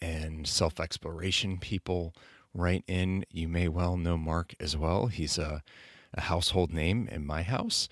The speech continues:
We touch on that. Um, he's a poet.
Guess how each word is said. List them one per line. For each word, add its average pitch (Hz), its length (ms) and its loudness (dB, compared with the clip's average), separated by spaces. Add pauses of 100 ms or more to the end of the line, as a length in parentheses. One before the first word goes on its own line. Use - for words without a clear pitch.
(560)
We 76 120 -4
touch - 340 2
on 73 220 -2
that. 87 260 0 (140)
Um, 73 480 -2 (180)
he's 85 360 -2
a 80 60 -6
poet. 98 400 2